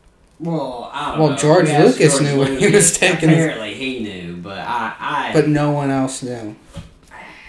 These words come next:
Speaker 1: George Lucas is a great writer, too, is what sucks. I wish he wouldn't have just focused all of his, um,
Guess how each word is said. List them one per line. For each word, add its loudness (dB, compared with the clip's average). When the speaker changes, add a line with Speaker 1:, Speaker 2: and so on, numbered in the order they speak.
Speaker 1:
George -8
Lucas -6
is -10
a -10
great -4
writer, -6
too, -10
is -8
what -10
sucks. -8
I -8
wish -10
he -12
wouldn't -12
have -12
just -14
focused -14
all -8
of -14
his, -16
um, -10